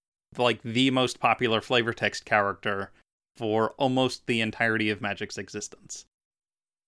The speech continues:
And they've taken a character who's real spunky and,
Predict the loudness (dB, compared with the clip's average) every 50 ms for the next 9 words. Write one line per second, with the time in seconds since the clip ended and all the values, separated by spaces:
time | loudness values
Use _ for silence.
0 | _ _ 0 2 2 4 4 2 2 2 0 -2 0 0 0 0 0 4 6 8
1 | 8 8 6 4 0 0 0 2 2 2 0 0 0 0 0 2 2 2 2 2
2 | 2 0 -2 -4 -4 0 0 2 4 4 4 4 2 0 -2 -6 _ _ -8 -8
3 | -6 -2 2 2 2 2 2 0 2 2 2 2 0 0 0 -2 -2 -2 -2 0
4 | 0 0 -2 -2 -4 -4 -6